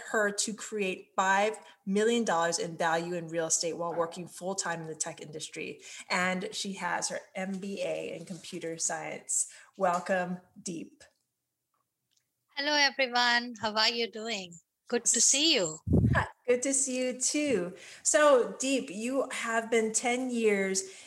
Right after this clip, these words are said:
Speaker 1: in the high tech industry, in the tech industry. What made you, what is this deep understanding that you now have?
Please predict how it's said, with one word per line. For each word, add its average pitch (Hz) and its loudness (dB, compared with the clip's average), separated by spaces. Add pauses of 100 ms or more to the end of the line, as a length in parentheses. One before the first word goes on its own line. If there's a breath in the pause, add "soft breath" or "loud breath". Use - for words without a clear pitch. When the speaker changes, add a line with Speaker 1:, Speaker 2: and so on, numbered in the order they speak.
(120 loud breath)
Speaker 1:
in 202 4
the 202 4
high 202 2
tech 190 -4 (360 soft breath)
industry, 196 0
in 180 -4
the 185 -6
tech 220 -2
industry. 190 -4 (260 loud breath)
What 233 2
made 196 2
you, 180 -2
what 208 2
is 240 0
this 220 0
deep 233 -4
understanding 180 -2
that 170 -6
you 202 -2
now 180 -2 (140)
have? 180 0